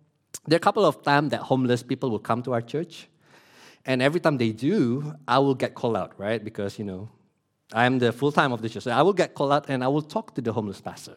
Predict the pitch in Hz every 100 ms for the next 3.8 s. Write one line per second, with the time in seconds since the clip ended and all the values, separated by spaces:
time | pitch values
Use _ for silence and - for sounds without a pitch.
0 | - 131 131 139 110 120 113 - 107 -
1 | 101 104 101 - - - 147 214 208 170
2 | 151 127 - 185 - - - 147 139 147
3 | 135 151 127 123 117 123 -